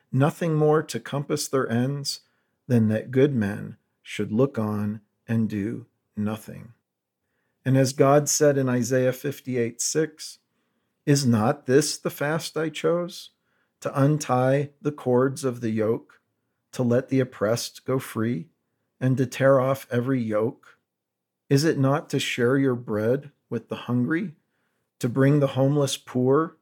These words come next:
into your house? When you see the naked, to cover him,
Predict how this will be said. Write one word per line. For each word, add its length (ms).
into 300
your 140
house? 640
When 180
you 100
see 260
the 140
naked, 600
to 100
cover 360
him, 360